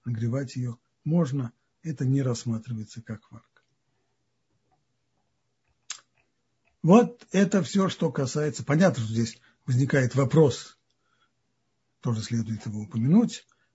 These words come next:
вопрос, какую пищу мы рассматриваем как жидкую, а какую пищу мы рассматриваем как твёрдую, потому что иногда у нас оказывается пища, которая состоит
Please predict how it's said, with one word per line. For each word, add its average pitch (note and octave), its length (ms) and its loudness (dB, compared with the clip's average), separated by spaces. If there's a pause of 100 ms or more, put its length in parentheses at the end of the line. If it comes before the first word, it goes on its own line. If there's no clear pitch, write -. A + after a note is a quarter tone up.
(100)
вопрос, B2 640 0 (280)
какую C#3+ 400 0
пищу C3+ 320 -2
мы B2+ 100 2
рассматриваем A#2 760 -2
как G#2 240 -6
жидкую, G#2+ 520 -6 (400)
а B2+ 100 -10
какую B2 380 -2
пищу A#2 260 -4
мы A2+ 80 -2
рассматриваем A2 500 -8
как A2 180 -10
твёрдую, F#3 400 0
потому G#2+ 260 -6
что A#2 140 -10
иногда G#2+ 300 -4
у A#2 60 -2
нас A2+ 160 -6
оказывается A2+ 500 -6
пища, B2 300 -6
которая A#2+ 320 -6
состоит A#2+ 440 -10